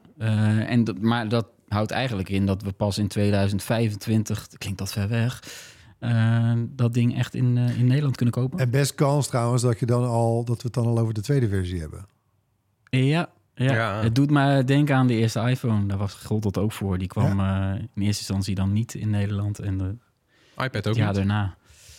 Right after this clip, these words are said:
Speaker 3: iPad ben ik nog voor naar New York gevlogen, ja.
Speaker 1: Ja, dus ja.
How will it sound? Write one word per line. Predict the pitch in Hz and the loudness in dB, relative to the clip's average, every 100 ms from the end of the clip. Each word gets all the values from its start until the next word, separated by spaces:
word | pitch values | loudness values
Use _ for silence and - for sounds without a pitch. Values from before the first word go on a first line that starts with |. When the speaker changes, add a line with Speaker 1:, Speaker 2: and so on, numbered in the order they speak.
| 107 | -6
Speaker 3:
iPad | 107 104 | -4 -2
ben | 101 | -2
ik | 92 | -2
nog | 95 | -6
voor | - | -4
naar | 101 | -2
New | 98 98 | 0 -2
York | 110 | -4
gevlogen, | - 95 87 80 | -6 -6 -4 -4
ja. | 80 82 - _ _ _ _ _ _ _ _ _ _ _ - | -8 -10 -14 _ _ _ _ _ _ _ _ _ _ _ 0
Speaker 1:
Ja, | 127 101 85 | 2 2 0
dus | 113 - - | -2 -4 -4
ja. | 131 107 | -2 -2